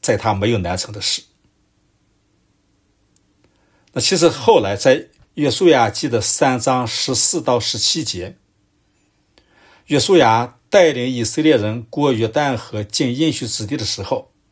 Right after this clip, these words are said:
这一幕也重现了。约旦河也是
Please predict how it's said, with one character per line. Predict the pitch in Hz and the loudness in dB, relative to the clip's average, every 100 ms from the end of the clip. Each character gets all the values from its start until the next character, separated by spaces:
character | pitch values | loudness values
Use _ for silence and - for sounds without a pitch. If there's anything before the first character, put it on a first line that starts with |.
| _ _ _ _ _ _ _ _ _ | _ _ _ _ _ _ _ _ _
这 | - 170 | -2 0
一 | 120 | 0
幕 | 95 90 _ _ _ _ _ | -2 -8 _ _ _ _ _
也 | 110 98 | -6 -6
重 | - - | -6 -10
现 | 92 - - | -8 -6 -6
了。 | - _ _ _ _ _ _ _ _ _ | -10 _ _ _ _ _ _ _ _ _
约 | 107 | -2
旦 | 107 | 0
河 | 110 98 | 0 -4
也 | 95 | -4
是 | - 117 | -6 -8